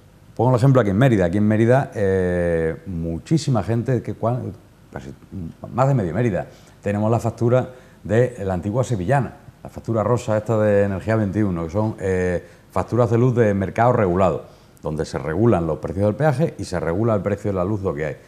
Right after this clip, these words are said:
¿Qué están haciendo el resto de las eléctricas? Porque, claro, el mercado eléctrico se regula por las emisiones de C O dos,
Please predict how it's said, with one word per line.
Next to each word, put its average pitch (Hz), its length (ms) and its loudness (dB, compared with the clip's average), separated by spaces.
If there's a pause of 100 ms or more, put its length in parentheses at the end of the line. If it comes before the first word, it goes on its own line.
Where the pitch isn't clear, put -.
(160)
¿Qué - 60 -4
están 147 220 2
haciendo 135 300 4
el 107 40 4
resto 123 240 4
de 113 80 4
las 113 160 4
eléctricas? 85 440 0 (760)
Porque, 85 200 -2
claro, 117 360 2
el 92 600 2
mercado 92 400 2
eléctrico 147 400 2
se 127 160 2
regula 127 400 4
por 113 200 4
las 107 140 4
emisiones 117 460 0
de 104 80 2
C 131 140 2
O 123 60 6
dos, 98 280 2